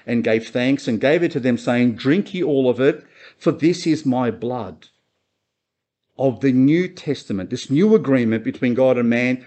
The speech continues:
"which is shed for many for the remission of sins.'" This is what God has done for everyone who puts their faith in Jesus Christ. And Ephesians one six says, "To the praise and glory of his grace,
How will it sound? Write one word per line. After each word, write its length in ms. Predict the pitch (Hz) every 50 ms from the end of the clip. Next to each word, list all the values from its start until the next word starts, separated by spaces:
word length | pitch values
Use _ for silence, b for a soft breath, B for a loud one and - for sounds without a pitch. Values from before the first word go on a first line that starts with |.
| B B -
"which 240 | 123 123 127 -
is 60 | 139 -
shed 380 | - - - - 156 160 156
for 140 | - - 156
many 300 | 143 131 127 127 135 135
for 180 | 131 - 143 127
the 100 | 139 131
remission 560 | 127 127 127 127 147 170 160 - - 180 170
of 340 | - 127 131 135 135 135 -
sins.'" 520 | - - - 120 101 73 67 - - - _ _ _ _ _ _ _ _ _ _ _ _ _ _ _ _ _ _ _ _ _ _ _ _ _ _ _ _ _ _ _ -
This 300 | 117 170 196 190 - -
is 100 | - 127
what 280 | 135 143 139 143 - -
God 320 | 139 135 139 147 151 139
has 420 | 123 127 147 156 156 147 - -
done 640 | _ 151 113 147 147 135 127 127 131 147 156 156 B B B
for 280 | _ - - 170 170 -
everyone 540 | - 196 214 185 165 208 202 170 170 165 170
who 100 | 175 175
puts 300 | 180 - 180 170 175 -
their 160 | - 160 160
faith 400 | 156 - - 147 135 143 143 -
in 160 | 151 139 127
Jesus 340 | 113 127 127 117 117 127 -
Christ. 520 | - - 139 95 87 87 87 - - _ _ _ _ _ _ _ _ _ _ _ _ _ _ _ _ _ _ _ _ _ _ _ _ _ _ _ _ _ _ _ _ _ _ _ _ _ _ _ _ _ _ _ _ _ _ _ _ _ _ _ _
And 140 | 123 131 135
Ephesians 440 | 135 - 165 175 170 160 170 156 139
one 240 | 135 151 151 147
six 340 | 147 - - 170 160 156 -
says, 260 | - 147 143 143 139
"To 100 | - -
the 140 | 143 127 131
praise 500 | - - - - 160 160 196 190 - -
and 100 | 165 151
glory 300 | 127 135 160 175 180 170
of 80 | 147 131
his 160 | 131 117 113
grace, 460 | - 135 143 151 156 151 135 - -